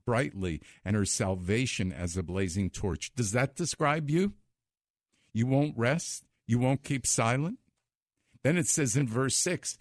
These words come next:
"On your walls, Jerusalem, I have set watchmen. All day and all night they will never hold their peace. You who remind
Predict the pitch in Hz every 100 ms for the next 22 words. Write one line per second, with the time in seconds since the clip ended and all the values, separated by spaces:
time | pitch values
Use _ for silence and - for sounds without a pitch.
0 | _ _ _ _ _ 127 196 196 160 143
1 | 175 170 123 131 123 123 - 127 131 139
2 | 123 131 107 - - - 156 - 117 117
3 | - - 92 80 - - 120 117 95 117
4 | 143 175 160 151 147 120 117 - 117 117
5 | 120 120 123 139 135 127 135 117 117 -
6 | 131 82 - - _ _ - 95 120 139
7 | 147 131 120 107 107 92 98 107 135 131